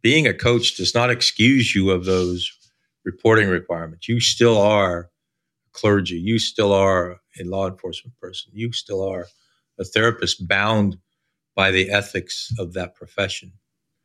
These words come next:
And so as a coach, you don't have an obligation to report, but as whatever you might be, other places in your life, you may or may not have those reporting requirements.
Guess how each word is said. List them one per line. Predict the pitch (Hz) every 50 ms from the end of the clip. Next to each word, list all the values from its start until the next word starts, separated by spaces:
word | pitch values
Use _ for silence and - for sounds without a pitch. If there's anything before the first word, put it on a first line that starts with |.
| _ _ _ _ _ _ _ _ _ _ _ _
And | 92 92
so | - - 90 87 90 87 85 85 87 _ _ _ _ _ -
as | 101 107 117 110
a | 110 - - 117
coach, | 110 107 - -
you | - 98
don't | 110 101 95 104
have | 101
an | 101 98 98 98
obligation | 95 95 90 95 107 135 139 - - - 123 117 120
to | - 107
report, | 98 87 - _ - 101 95 95 92 95 _ _ _ _ _ _ _ _ _ _ _ _ _ _ _ _ _ _ _
but | - 95 92 - _ _
as | - 95 95 95 92 92 90 87 - - - - _ _ _ _ _ _ _ _ _ _ _ _ _
whatever | - 92 92 104 107 101 104
you | 101 104
might | 101 104 98 101 95 90
be, | 98 98 95 95 95 95 92 _ -
other | 104 92 110 110 - -
places | 98 90 - - - 85 82 85 -
in | 95 104 87
your | 87 87 87
life, | 87 87 87 85 82 87 _ _ _ _ _ _ _ _ _ _ _ _ _
you | 104 95
may | 90 92 98 95 92 87
or | 82 82
may | 87 90 87
not | 85 85 82 82 82
have | - 92 87 82 80 82
those | 87 82 82 82 85 87 - - _ _ _ _ _ _ _
reporting | - - _ _ - 87 87 82 82 85
requirements. | 85 87 _ _ 85 82 82 85 87 90 92 _ - - -